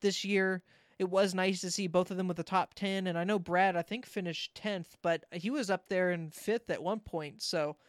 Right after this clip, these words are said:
um, yeah, tenth. Uh, it was, it was really good to see R F K run well. Another guy that was up there pretty much all day, Michael McDowell,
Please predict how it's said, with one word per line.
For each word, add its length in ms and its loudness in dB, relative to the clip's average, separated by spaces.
um, 460 -2
yeah, 140 -6
tenth. 520 -10
Uh, 320 4
it 160 -6
was, 480 -2
it 80 -6
was 140 2
really 200 6
good 200 2
to 40 -4
see 200 -2
R 180 2
F 140 -2
K 240 2
run 260 -2
well. 320 2
Another 280 2
guy 160 6
that 100 4
was 140 -2
up 180 -2
there 320 2
pretty 200 -4
much 160 -2
all 140 2
day, 360 0
Michael 280 0
McDowell, 480 2